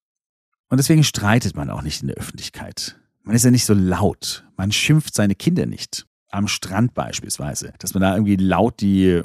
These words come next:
ähm, Kinder ausschimpft oder man ihnen am Strand über eine weitere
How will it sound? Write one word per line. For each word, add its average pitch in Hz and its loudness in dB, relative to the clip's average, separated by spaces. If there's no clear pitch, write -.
ähm, 85 -4
Kinder 127 2
ausschimpft 113 0
oder 120 4
man 110 2
ihnen 113 -2
am 104 -4
Strand 101 -8
über 101 -8
eine 101 -2
weitere 101 -2